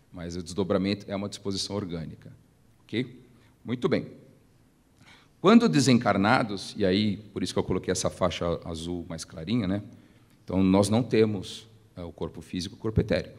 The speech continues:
Nós vamos manifestar a vida apenas em corpo astral. Então, o nosso corpo físico é o nosso veículo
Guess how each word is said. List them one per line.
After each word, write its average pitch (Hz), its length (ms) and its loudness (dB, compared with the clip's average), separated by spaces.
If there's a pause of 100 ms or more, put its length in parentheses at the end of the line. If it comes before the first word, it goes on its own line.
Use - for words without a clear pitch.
(140)
Nós - 140 -14
vamos 85 200 -10
manifestar 87 480 -2
a - 20 -4
vida 87 220 -2
apenas 120 400 0
em 127 60 -2
corpo 117 280 -4
astral. - 360 -10 (540)
Então, 131 480 2
o 185 160 -4
nosso 139 480 2
corpo 107 440 2
físico 104 720 -6 (1080)
é - 80 2
o 110 80 8
nosso 107 300 2
veículo 113 880 4